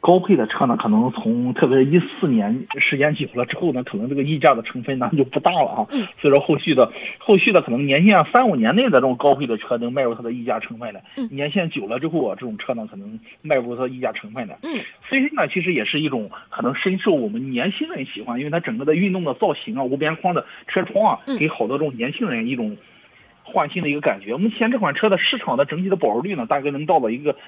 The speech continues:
Speaker 1: 七万五左右一个市场行情，一四年的。
Speaker 2: 嗯，七万五，它就相当于什么呢？就是现在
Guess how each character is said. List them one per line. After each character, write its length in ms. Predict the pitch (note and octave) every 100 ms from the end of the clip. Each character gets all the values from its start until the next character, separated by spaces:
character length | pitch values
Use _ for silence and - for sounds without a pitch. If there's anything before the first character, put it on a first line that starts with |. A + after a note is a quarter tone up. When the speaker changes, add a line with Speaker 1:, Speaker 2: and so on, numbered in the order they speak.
| _
Speaker 1:
七 240 | - - A3
万 220 | G#3 C3+
五 100 | D#3
左 180 | - G#2
右 80 |
一 80 | A#2
个 100 | A#2
市 100 | A2
场 160 | - G2
行 120 | A2
情， 120 | G#2+
一 80 | F2+
四 160 | G#2 G#2
年 160 | E2+
的。 100 | - - -
Speaker 2:
嗯， 260 | D#4+ A3 -
七 180 | - B3
万 180 | A3+ F#3+
五， 300 | D#3+ - - - _ _ _ -
它 100 | F#4+
就 100 | C#4+
相 240 | - D#4+
当 180 | E4 D#4
于 140 | A#3
什 160 | A#3 D#3
么 80 | B2+
呢？ 120 | A3+
就 160 | G#3 G#3+
是 120 | G#3+
现 280 | - A#3+ A3+
在 340 | B3 F#3 E3